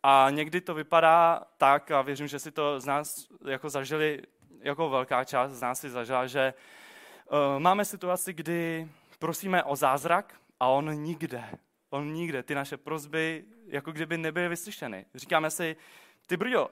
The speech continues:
sakra bože, já tady potřebuju zachránit, potřebuju tvůj zázrak, potřebuju to, aby si udělal tohle a tohle a tohle. Bože, potřebuju, volám tě, prosím, pomož mi. A ono to vypadá, že jako Bůh nikde. A my v téhle situaci musíme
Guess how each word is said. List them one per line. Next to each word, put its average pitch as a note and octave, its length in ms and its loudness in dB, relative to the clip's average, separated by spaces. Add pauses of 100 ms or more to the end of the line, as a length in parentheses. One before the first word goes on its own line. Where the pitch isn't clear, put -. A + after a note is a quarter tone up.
sakra F#3 300 -2
bože, F#3 260 -4
já A#2 180 0
tady C#3+ 320 -2
potřebuju E3 680 -8
zachránit, D#3+ 440 2
potřebuju D3 320 -12
tvůj D#3 180 -12
zázrak, C#3 460 0
potřebuju D#3 760 -8 (240)
to, D#3+ 100 0
aby D3 220 0
si D#3+ 200 -8
udělal D3+ 300 -2
tohle D3 360 -4
a D3+ 80 0
tohle D3 360 -4
a D3 80 0
tohle. C3+ 300 -8
Bože, B2 240 -10
potřebuju, C#3+ 520 -10
volám C#3 360 0
tě, C#3 280 -4 (340)
prosím, C#3+ 380 -10
pomož D#3 380 -6
mi. F#2+ 200 -16 (760)
A A2+ 420 4 (400)
ono C3+ 180 -6
to D3+ 60 -14
vypadá, C#3 280 -2
že C3+ 120 -6
jako C#3+ 480 -6 (340)
Bůh C#3+ 200 -10
nikde. C#3 400 -8 (580)
A C3 60 -6
my D3+ 100 -4
v D3 60 -12
téhle E3+ 220 -2
situaci D#3 420 -6
musíme D#3 600 -4